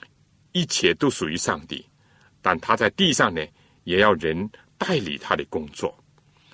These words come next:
我们谢谢主，他为我们留下了佳美的榜样，以及智慧的处置了很多有关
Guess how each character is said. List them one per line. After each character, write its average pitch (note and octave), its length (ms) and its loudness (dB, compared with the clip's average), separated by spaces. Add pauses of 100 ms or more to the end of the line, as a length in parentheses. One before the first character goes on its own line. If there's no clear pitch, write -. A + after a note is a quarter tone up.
(300)
我 F#2+ 100 0
们 A2 80 0
谢 C3+ 160 0
谢 A#2 160 4
主， D#2 320 -6 (400)
他 - 140 4
为 B2+ 160 8
我 F#2+ 100 6
们 F2+ 140 0
留 F2 160 2
下 A#2 220 0
了 F2 160 2
佳 D3 320 -2
美 A2 120 -4
的 F#2 120 0
榜 - 280 -8
样， E2+ 240 2 (640)
以 G2 140 2
及 G#2 360 2 (320)
智 E3+ 200 2
慧 A#2+ 220 4
的 F2 240 6 (220)
处 - 280 0
置 A2+ 200 -4
了 F#2+ 80 0
很 F2 260 -4
多 C3+ 160 2
有 F#2 160 -2
关 G2+ 260 0